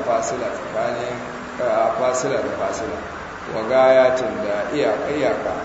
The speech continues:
a ba'da an harrara ma'aniyahu, bayan ya yanta ma'anoni ne, kuma abin nan watan zilahu da saukarwa ta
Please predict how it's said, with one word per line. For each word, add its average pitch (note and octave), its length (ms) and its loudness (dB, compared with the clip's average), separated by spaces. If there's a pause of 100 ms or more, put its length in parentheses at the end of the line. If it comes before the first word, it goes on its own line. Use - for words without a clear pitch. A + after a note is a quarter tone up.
(460)
a A#2 160 0
ba'da C3 400 4
an C3+ 240 2
harrara B2+ 420 2
ma'aniyahu, A#2 800 0
bayan C3 340 4
ya C3 220 4
yanta C3+ 340 -2
ma'anoni A#2+ 640 -2
ne, A2 100 -4 (580)
kuma C3 520 6
abin - 180 0
nan A#2+ 160 0
watan B2 320 0
zilahu A#2+ 460 -2
da A2 120 -4
saukarwa B2 600 0
ta - 140 -6